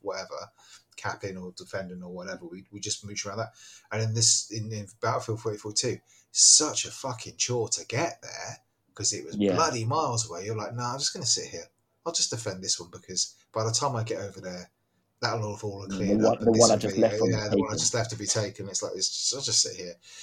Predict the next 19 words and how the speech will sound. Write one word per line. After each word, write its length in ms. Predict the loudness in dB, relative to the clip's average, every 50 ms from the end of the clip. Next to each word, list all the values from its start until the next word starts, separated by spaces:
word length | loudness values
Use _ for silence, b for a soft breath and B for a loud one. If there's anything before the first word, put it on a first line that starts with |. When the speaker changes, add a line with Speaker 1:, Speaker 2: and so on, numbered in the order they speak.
| B B B
Speaker 1:
So 140 | B 0 0
you 100 | 0 0
didn't 280 | -2 -4 -4 -6 -4 0
get 240 | 2 2 2 2 -2
that. 140 | -6 -8 -8
It 40 | -6
just 200 | -4 -4 -2 0
felt 160 | 2 2 2
like 140 | 0 -2 -4
a 60 | -4
really 320 | -2 0 0 -2 0 0 4
separate 680 | 6 6 6 6 4 2 -2 -6 -8 -8 -8 -8 -8
kind 400 | -8 -6 -4 -4 -4 -6 -10 -12
of, 160 | -12 -14 -14 -16 -20 _ _ _ _ _ _ _ _ _ _ _ _ _ -18 -14
you 100 | -12 -10
didn't 280 | -6 -4 -2 -2 -4 -4
feel 180 | -4 -2 -2 -2
joined 380 | 0 0 0 0 0 2 0
up. 240 | 0 0 0 -6